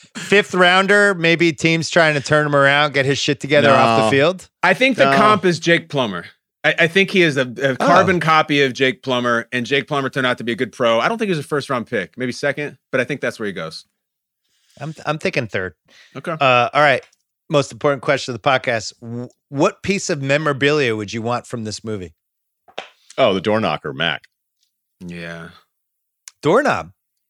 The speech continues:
Speaker 3: Yeah, the Mac family doorknob thing.
Speaker 1: Yeah.
Speaker 3: Uh, Russillo, what do you think the Mac family home would go for on, uh, Airbnb? What, what would be the <laughs> rent-, rental rate
Speaker 2: Oh,
Speaker 3: on
Speaker 2: you're
Speaker 3: that?
Speaker 2: buying the dirt.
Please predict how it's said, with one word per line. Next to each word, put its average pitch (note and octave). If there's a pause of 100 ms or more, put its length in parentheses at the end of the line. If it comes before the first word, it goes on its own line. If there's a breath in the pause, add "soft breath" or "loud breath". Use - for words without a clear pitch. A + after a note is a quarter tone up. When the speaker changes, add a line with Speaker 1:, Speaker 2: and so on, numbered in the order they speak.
(440)
Speaker 3:
Yeah, A2+
the G#2+
Mac A2+
family A#2
doorknob A2
thing. A#2 (240)
Speaker 1:
Yeah. F3+
Speaker 3:
Uh, G#2 (600)
Russillo, D3+
what E3
do G#3
you A#3
think F3+
the D3+
Mac C#3
family C3+
home B2
would G#2
go A2+
for G#2
on, G2
uh, F2+
Airbnb? F#2+ (100)
What, A2
what A#2
would A2+
be A#2
the G#2
<laughs> A#2
rent-, C#3
rental -
rate G2+
Speaker 2:
Oh, D3
Speaker 3:
on C#3
Speaker 2:
you're D3
Speaker 3:
that? D3
Speaker 2:
buying D#3+
the A#2+
dirt. G2